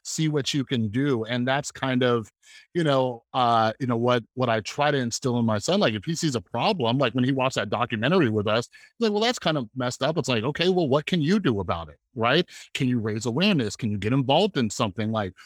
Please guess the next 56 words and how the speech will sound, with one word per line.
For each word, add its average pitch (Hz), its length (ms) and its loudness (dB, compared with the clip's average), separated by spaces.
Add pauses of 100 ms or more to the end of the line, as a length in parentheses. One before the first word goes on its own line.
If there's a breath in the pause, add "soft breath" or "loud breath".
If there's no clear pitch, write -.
(200 loud breath)
what, 135 280 2 (100)
what 135 360 0
is 175 300 0
this?" 92 380 -8
Right? 120 180 2
Or, 123 260 -2 (340 soft breath)
or 196 300 4
sometimes 151 540 -2
it's 123 100 -8
just, 139 300 -4 (160)
"Can 151 120 2
you 143 60 2
show 143 180 2
a 135 40 2
little 135 180 -2
bit 131 120 -4
more 120 120 -2
compassion 117 560 -2
to 110 80 0
other 110 180 -2
people?" 202 340 -2
because 113 260 -4
you 139 120 2
realize 120 600 2
that 147 160 -4
stuff - 320 -2
like 147 220 0
this 151 160 -2
is 135 160 -10
happening, 127 500 0 (400 loud breath)
you 165 160 2
know, 143 220 4
because 139 520 -2 (600)
part 170 200 4
of, 143 260 2
part 151 200 0
of, 120 160 0
you 127 80 4
know, 104 140 2
a 104 40 2
lot 113 140 6
of 107 80 0
the 107 60 2
debates, 92 460 -4
just - 220 -8
political 98 380 -2
debates 87 340 -2
and 87 100 -8
stuff, 90 200 0
there's 95 160 -2
this 98 140 -6
idea 101 280 0
of, 92 100 -6
like, 101 220 -2
"Oh, 214 240 4
well, 131 240 2